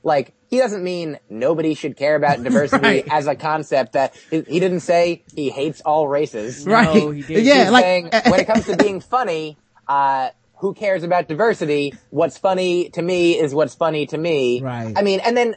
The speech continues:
Speaker 1: from an external point of view, if you look at him and you're like, "Oh, well, maybe you,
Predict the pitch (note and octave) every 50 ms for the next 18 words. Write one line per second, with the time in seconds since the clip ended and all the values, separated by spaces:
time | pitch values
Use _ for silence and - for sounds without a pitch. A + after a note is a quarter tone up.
0 | _ _ - C#4 C4+ B3+ A#3+ G#3+ D3 D3+ - - C4 B3+ - - C4 B3 B3 A#3+
1 | A#3+ A3+ G#3+ - - - A3+ A3 G#3+ G3+ F#3 A#3 A#3 A3 F#3+ - - B3+ B3+ -
2 | A3+ A#3 A3 B3 A#3 A#3 A3 G#3+ G#3 G3+ G3 G3 G3 G3+ G3 F#3+ F#3 - A#3+ C4+
3 | A#3 F#3 D#3 D3 - G#3 G3+ G3 - _ _ _ _ _ _ _ _ _ _ _
4 | _ _ - E3+ E3 F#3 A3 G#3+ - _ - C3 C#3 F3 G3+ A3 G#3